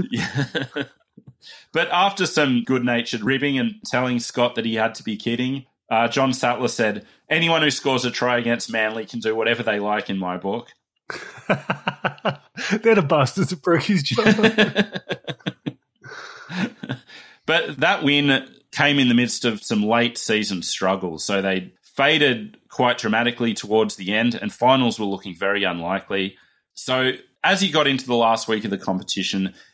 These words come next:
Speaker 2: it was already being talked about as a success story,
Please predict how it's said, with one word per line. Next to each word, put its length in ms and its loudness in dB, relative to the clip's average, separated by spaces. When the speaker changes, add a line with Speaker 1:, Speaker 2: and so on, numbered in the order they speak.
Speaker 2:
it 80 2
was 160 2
already 300 4
being 240 2
talked 420 -2
about 440 0
as 320 -2
a 120 2
success 500 0
story, 600 0